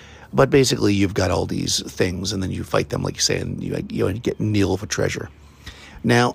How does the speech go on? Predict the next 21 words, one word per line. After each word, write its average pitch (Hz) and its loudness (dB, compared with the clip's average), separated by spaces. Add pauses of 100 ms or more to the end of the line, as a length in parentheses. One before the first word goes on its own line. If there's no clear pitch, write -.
I 117 2
thought 190 -2
I - 0
had 147 0 (320)
got 110 6
it 104 -2
out 110 2
of 110 2
the 104 0
B 110 6
X - 2
book, 165 2
but 107 2
I 104 6
did 127 0
check - 0
again 127 2
just 120 -2
to - -4
make - -4
sure, 113 0